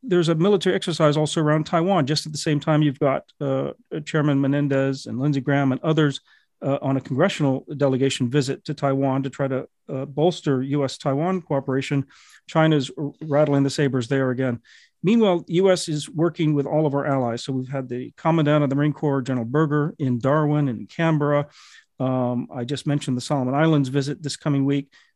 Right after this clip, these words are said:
We just finished the Secretary of Defense, Secretary of State two plus two, uh, meeting with India, where we've, I think, clearly shown that regardless of India's stance on Russia and Ukraine, uh, we're moving ahead on China with the big Malabar exercise coming up again this year, high-end exercises.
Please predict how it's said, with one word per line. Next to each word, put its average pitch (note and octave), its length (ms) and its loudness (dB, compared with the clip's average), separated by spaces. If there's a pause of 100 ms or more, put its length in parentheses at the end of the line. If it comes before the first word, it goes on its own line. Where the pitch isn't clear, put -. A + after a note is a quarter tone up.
(100)
We C3+ 100 -2
just D#3 220 -2
finished D3 380 0
the C3+ 160 -2
Secretary D3+ 400 -6
of C3 60 -4
Defense, C#3 260 -2
Secretary C3+ 240 -8
of B2 60 -6
State C#3 260 -6
two E3 140 -6
plus C#3 240 -6
two, D3+ 440 0 (140)
uh, C3+ 140 -2
meeting D3 340 0
with B2 160 -6
India, D#3+ 440 2
where C#3 220 0
we've, C3 240 -2 (100)
I B2+ 100 -8
think, C#3 240 -6
clearly F3 400 4
shown D3 320 0
that C3 140 -6 (200)
regardless C#3+ 540 0
of D3+ 160 -2
India's D3+ 320 0
stance D3 380 -2
on C#3+ 140 0
Russia C#3+ 320 -2
and D3 120 0
Ukraine, D3+ 460 2 (340)
uh, C3 80 -2
we're D3 140 2
moving C#3+ 260 4
ahead C#3 240 0
on D3 120 2
China D3+ 380 -2
with B2 200 -8
the C3+ 60 -16
big C3 200 -2
Malabar C#3 460 2
exercise C#3 420 -2
coming C#3+ 220 0
up C#3+ 100 -6
again C3+ 200 0
this C#3 180 -2
year, C#3+ 180 -2
high-end C#3 360 0
exercises. C#3 680 -2